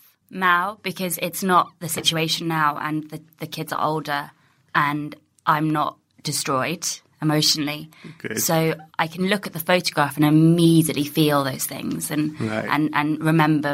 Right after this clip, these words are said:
Speaker 1: m-, my little baby girl doing something, and I can immediately transport back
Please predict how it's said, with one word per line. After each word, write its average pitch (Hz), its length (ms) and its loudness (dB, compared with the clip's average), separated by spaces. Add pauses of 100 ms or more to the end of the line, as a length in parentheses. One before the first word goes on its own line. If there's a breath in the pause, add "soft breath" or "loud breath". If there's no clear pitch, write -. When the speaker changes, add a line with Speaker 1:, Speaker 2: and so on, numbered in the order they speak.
Speaker 1:
m-, 147 240 -6 (260)
my 147 360 -4 (180)
little 151 340 -8
baby 147 440 -4
girl 143 320 0 (160)
doing 151 260 0
something, 139 420 -2
and 139 160 -4 (320 loud breath)
I 175 100 0
can 175 140 -2
immediately 175 580 0
transport 151 540 -10
back - 640 -4